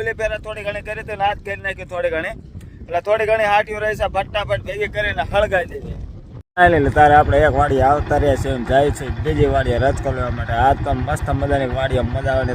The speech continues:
તમે જોઈજો આજનો વાડીનો નજારો. ચાલો તારા ફટાફટ વાડી ભેગા. હાલો તારે પહોંચી જાય છે આપણે વાડી અને વાડીનો તો નજારાની તો વાત જ નથી થાય. એકદમ બ્યુટીફુલ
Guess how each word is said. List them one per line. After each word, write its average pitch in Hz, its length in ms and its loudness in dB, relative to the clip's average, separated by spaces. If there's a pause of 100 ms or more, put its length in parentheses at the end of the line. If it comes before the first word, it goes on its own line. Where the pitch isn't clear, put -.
તમે 123 260 -2
જોઈજો 131 280 -4
આજનો 123 340 -2
વાડીનો 117 400 -2
નજારો. 113 320 -2 (100)
ચાલો 135 240 2
તારા 123 240 0
ફટાફટ 123 460 -4
વાડી 123 260 0
ભેગા. 95 380 -2
હાલો 151 260 -2
તારે 143 160 -4 (140)
પહોંચી 175 320 0
જાય 175 160 2
છે 170 80 -2 (180)
આપણે 156 320 0 (140)
વાડી 175 320 2
અને 143 180 -6
વાડીનો 165 540 0
તો 147 80 -2 (100)
નજારાની 160 480 -2
તો 135 140 -6
વાત 151 180 -2
જ 151 160 -12
નથી 147 240 -10
થાય. 147 480 -4
એકદમ 175 480 -2
બ્યુટીફુલ 202 460 0